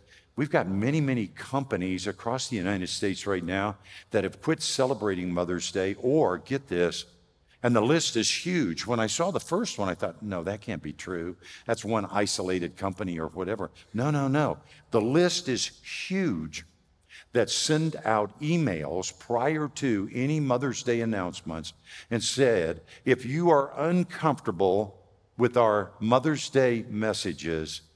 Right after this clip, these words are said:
you can opt out here of anything to do with Mother's Day." That's what's happening in our nation.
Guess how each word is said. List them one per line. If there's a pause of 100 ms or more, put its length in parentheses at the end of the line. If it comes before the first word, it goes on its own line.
(300)
you
can
opt
out
here
of
anything
to
do
with
Mother's
Day." (1200)
That's
what's
happening
in
our
nation.